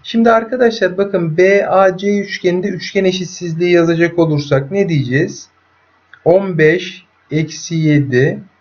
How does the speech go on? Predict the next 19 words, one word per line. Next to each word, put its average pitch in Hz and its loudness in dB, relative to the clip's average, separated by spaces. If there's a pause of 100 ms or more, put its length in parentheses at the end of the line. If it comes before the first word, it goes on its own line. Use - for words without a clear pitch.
(320)
küçüktür. 165 -4
Şuraya 165 0
x - -10
diyelim. 123 -2 (500)
X'ten. 147 -2 (380)
O 196 2
da 208 2
küçüktür. 156 -6 (320)
On 180 2
beş 196 -2 (440)
artı 156 0
şu 147 -12
sekiz 139 -4
olacak. 120 -2 (120)
Pardon. 113 -2 (600)
On 180 2
beş 165 0
artı 143 0
sekizden. 151 0